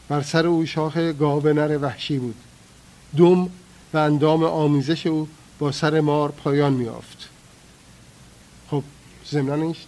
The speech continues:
تصویر، اه، ابوالهوله. آنگاه شمش خدای آفتاب از آسمان به آنها گفت:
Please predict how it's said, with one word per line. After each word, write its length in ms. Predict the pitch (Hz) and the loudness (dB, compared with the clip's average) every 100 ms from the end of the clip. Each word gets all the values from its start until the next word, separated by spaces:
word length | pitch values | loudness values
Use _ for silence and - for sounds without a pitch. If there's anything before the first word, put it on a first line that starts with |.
| - | -14
تصویر، 340 | 151 127 151 151 | -10 -8 -4 -4
اه، 680 | 160 160 - 143 135 135 147 | -4 -6 -10 -14 -10 -10 -6
ابوالهوله. 520 | 151 143 123 160 110 - - - - - - - - - - - - - - - - - - - | -2 -2 0 -4 -4 -12 -20 -20 -20 -20 -20 -20 -20 -20 -20 -20 -20 -20 -20 -20 -20 -20 -20 -8
آنگاه 420 | 160 165 156 185 | 2 4 4 2
شمش 440 | 175 180 170 180 - | 2 2 2 0 -4
خدای 300 | 170 160 170 | -2 -2 0
آفتاب 420 | 151 - 170 170 - - - - | -2 0 0 0 -4 -20 -20 -10
از 180 | 156 147 | -2 0
آسمان 420 | 151 143 151 151 | 0 0 0 0
به 60 | 151 | 0
آنها 280 | 139 135 151 | -2 -2 -2
گفت: 240 | 156 147 | -2 -4